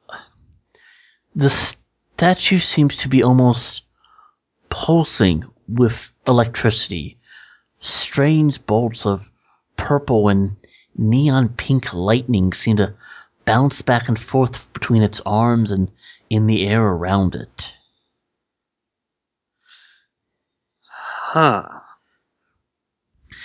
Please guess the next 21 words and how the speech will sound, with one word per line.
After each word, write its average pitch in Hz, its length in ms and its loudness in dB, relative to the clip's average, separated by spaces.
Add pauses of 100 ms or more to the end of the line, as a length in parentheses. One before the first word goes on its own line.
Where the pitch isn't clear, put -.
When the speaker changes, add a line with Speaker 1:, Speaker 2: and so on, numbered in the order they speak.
(800)
Speaker 1:
Within 147 500 2 (120)
a 131 60 -2
kim-, 123 480 -2
kilometer 143 560 2
around 104 480 2
it, 92 180 -4
there's, 101 340 0 (380)
there's 110 200 2
not 123 180 2
a 113 60 0
single 120 640 0
light 95 380 0
lit 95 220 -4
up. - 180 -6
No 95 420 2 (760)
candlelight, 107 720 2
no 90 600 0
torch, 101 460 0
no 90 100 0
electricity. 101 800 0 (640)
I-, - 40 -10